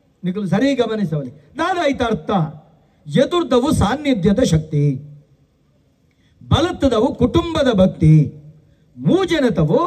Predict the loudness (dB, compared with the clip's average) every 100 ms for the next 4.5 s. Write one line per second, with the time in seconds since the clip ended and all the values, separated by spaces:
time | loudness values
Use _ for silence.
0 | -4 -14 _ -4 -2 0 0 0 -2 -2
1 | -2 -2 -2 0 0 0 -2 -4 -4 -6
2 | -6 -6 -8 -8 -8 -10 -12 -14 -18 _
3 | -20 _ _ _ _ _ _ _ _ -2
4 | -2 -2 -4 -2 -2